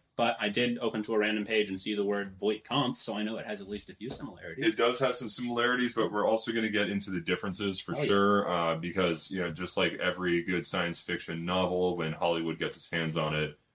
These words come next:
Speaker 2: it gets bastardized for the screen. Uh, although I do love the, the
Speaker 1: Oh,
Speaker 2: Blade
Speaker 1: yeah.
Speaker 2: Runner movie. I, I haven't seen twenty forty-nine yet.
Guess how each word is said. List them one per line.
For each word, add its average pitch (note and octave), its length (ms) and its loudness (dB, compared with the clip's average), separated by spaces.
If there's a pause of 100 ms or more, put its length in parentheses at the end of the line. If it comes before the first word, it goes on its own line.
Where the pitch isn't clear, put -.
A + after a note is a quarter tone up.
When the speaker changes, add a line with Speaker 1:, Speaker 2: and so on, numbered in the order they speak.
(180)
Speaker 2:
it D#2 80 -6
gets D#2+ 160 0
bastardized D2+ 840 0 (260)
for E2+ 180 -2
the E2 100 0
screen. G#2 520 2
Uh, F#2 420 2
although D3+ 300 4
I D3 80 6
do D#3 180 4
love B2 360 2
the, E2 500 2
the F#2 180 2
Speaker 1:
Oh, - 120 6
Speaker 2:
Blade G2+ 120 2
Speaker 1:
yeah. F#2+ 80 2
Speaker 2:
Runner D#2 400 2
movie. F2+ 500 6 (360)
I, A2+ 300 6
I - 20 6
haven't C#3+ 320 4
seen A#2+ 420 2
twenty A2+ 320 4
forty-nine G#2 640 2
yet. B2+ 280 -2